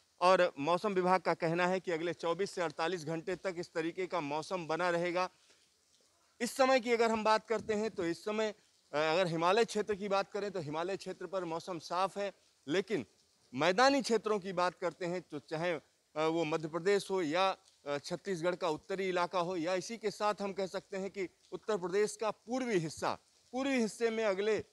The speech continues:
अड़तालीस घंटे तक इसी तरीके से रह रह कर बारिश होती रहेगी। एक चीज़ मैं आपको और बता दूं, क्योंकि अगर हम दिसंबर की बात करते हैं तो दिसंबर ख़त्म होते होते मौसम बदल चुका है और जनवरी की शुरुआत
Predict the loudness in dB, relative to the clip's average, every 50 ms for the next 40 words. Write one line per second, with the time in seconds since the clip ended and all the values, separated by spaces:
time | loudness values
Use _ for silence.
0 | _ _ -6 -6 -2 0 0 0 2 0 -2 -2 -2 -4 -4 -2 -4 -4 -4 -4
1 | -6 -6 -6 -8 -6 -8 -8 -6 -4 -4 -4 -4 -2 -2 -2 0 0 0 -2 -2
2 | -4 _ _ _ _ _ -4 0 2 4 4 6 6 6 4 4 2 2 0 0
3 | 0 2 2 2 2 2 0 -2 -6 -4 -2 0 0 0 0 0 0 -2 -4 -4
4 | _ _ -20 _ _ _ _ _ _ 2 2 2 4 2 0 2 4 6 6 8
5 | 6 6 6 4 4 4 4 4 2 0 0 0 0 0 -2 -2 -4 -2 -2 -2
6 | 0 0 0 -2 -2 -4 -4 -6 _ _ _ _ -6 -2 -2 0 0 2 0 0
7 | 0 -2 0 0 0 0 0 -2 -6 -4 -4 -4 -4 -4 -2 -4 -4 -6 -6 -6
8 | -6 -4 -2 -2 -4 -4 -4 -6 -6 -4 -4 -6 -4 -4 -4 -4 -2 -2 -2 -2
9 | -4 -4 -4 -4 -2 -2 -4 -4 -4 -4 -4 -2 0 0 0 -2 -2 -4 -2 0
10 | 0 0 0 -2 -4 -6 _ _ _ _ _ 0 2 2 2 2 2 0 2 4
11 | 6 4 4 4 2 -2 -4 -6 -4 0 0 4 6 8 8 6 6 2